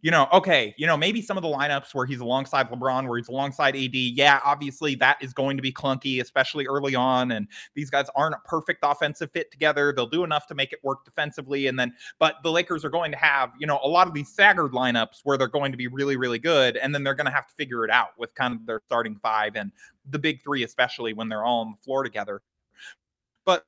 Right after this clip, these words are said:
the problem, you know, and I'm not the first person to point this out, but it's been bad in a different way than I expected in that, you know, with LeBron on the court with him, Russ actually has a positive net rating.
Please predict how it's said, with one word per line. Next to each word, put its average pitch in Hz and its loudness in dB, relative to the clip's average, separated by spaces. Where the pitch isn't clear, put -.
the 151 -2
problem, 160 0
you 180 -2
know, 160 2
and 165 0
I'm 240 2
not 185 -2
the - -18
first 139 -8
person 135 -6
to 113 -8
point 156 -12
this - -6
out, 143 4
but 156 6
it's - 0
been 247 -2
bad 190 4
in 175 -4
a 147 -2
different 156 -8
way 147 0
than 185 -2
I 143 0
expected 226 -2
in 170 -4
that, 156 4
you 165 -4
know, 151 0
with - 0
LeBron 165 2
on 156 4
the 160 -8
court 180 -4
with 139 -4
him, 262 -6
Russ 208 2
actually 196 -4
has 214 2
a 226 -14
positive 139 -2
net 170 2
rating. 110 -8